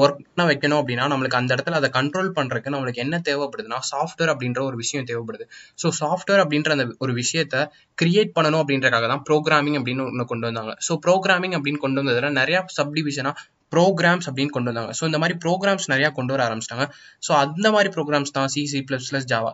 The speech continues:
இந்த மாதிரி டிஃப்ரெண்ட் டிஃப்ரெண்ட் ப்ரோக்ராம்ஸை வச்சு டிஃப்ரெண்ட் டிஃப்ரெண்ட் நிறைய சாஃப்ட்வேர்ஸை கிரியேட் பண்ணாங்க. So, அந்த சாஃப்ட்வேர்லாம் யூஸ் பண்றதுக்கு நிறைய ஹார்ட்வேரை கொண்டு வந்தாங்க. So, இப்படி தான் ஒரு லைஃப் சைக்கிளா இது எல்லாமே ஓடிட்டு இருக்கு.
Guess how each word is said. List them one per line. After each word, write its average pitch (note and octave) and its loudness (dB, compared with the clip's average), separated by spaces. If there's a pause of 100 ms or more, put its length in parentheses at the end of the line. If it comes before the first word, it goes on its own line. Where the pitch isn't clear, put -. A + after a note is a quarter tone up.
இந்த E3 4
மாதிரி G3 2 (440)
டிஃப்ரெண்ட் G#3+ 2
டிஃப்ரெண்ட் F3+ -4
ப்ரோக்ராம்ஸை E3 0
வச்சு C3 -4
டிஃப்ரெண்ட் D3+ -2
டிஃப்ரெண்ட் C3+ 0
நிறைய C#3+ 2 (440)
சாஃப்ட்வேர்ஸை E3+ 2
கிரியேட் C3 -2
பண்ணாங்க. A#2+ 0 (120)
So, C#3+ -2
அந்த B2+ 0
சாஃப்ட்வேர்லாம் C#3 0
யூஸ் C3 -8
பண்றதுக்கு A#2+ -4
நிறைய A#2 2 (120)
ஹார்ட்வேரை B2+ 0
கொண்டு A2+ -6
வந்தாங்க. A2+ -8 (340)
So, D#3+ 0 (100)
இப்படி D#3 0
தான் D#3+ 2
ஒரு C3 0
லைஃப் C3 0
சைக்கிளா B2+ 0
இது A2+ -2
எல்லாமே A2+ -4
ஓடிட்டு A2 -8
இருக்கு. - -18